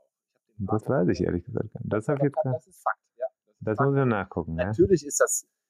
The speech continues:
Speaker 1: Quatsch zu sagen, das geht nicht. Natürlich können das auch Profis. Ich meine, die Räder sind ja, was war das? Ist das U C E, äh, Mindestgewicht sind sieben Komma sechs Kilo, ne?
Speaker 2: Ja.
Speaker 1: Richtig? Oder
Speaker 2: Ja,
Speaker 1: falsch?
Speaker 2: ja,
Speaker 1: So.
Speaker 2: ja, ja, so.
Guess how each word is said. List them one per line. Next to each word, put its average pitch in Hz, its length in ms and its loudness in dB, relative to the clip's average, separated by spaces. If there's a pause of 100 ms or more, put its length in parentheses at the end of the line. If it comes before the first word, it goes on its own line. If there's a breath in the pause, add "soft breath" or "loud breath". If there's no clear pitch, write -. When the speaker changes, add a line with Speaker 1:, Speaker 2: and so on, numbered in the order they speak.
(260)
Speaker 1:
Quatsch - 240 2
zu - 140 0
sagen, 92 260 6
das - 180 -20
geht 85 220 -20 (120)
nicht. - 280 -20
Natürlich - 540 2
können - 160 4
das 90 180 0
auch - 120 -4
Profis. 87 500 -6
Ich - 60 -20
meine, 110 160 -10
die 104 80 -14
Räder 123 260 6
sind 131 180 -20
ja, 120 140 8 (520)
was - 160 -6
war 120 100 8
das? 127 200 6
Ist 127 140 -18
das 127 160 4
U 135 140 -10
C - 180 -14
E, 131 360 0
äh, 117 300 -10
Mindestgewicht 147 640 -2
sind 156 200 0
sieben 151 380 -2
Komma - 240 -8
sechs - 260 -2
Kilo, - 220 0
ne? - 200 4
Speaker 2:
Ja. 87 160 2
Speaker 1:
Richtig? - 280 -12 (220)
Oder 101 100 -2
Speaker 2:
Ja, 87 60 0
Speaker 1:
falsch? 113 160 -2
Speaker 2:
ja, 98 100 -2
Speaker 1:
So. 98 100 0
Speaker 2:
ja, 95 140 0
ja, 92 160 -2
so. 90 140 -10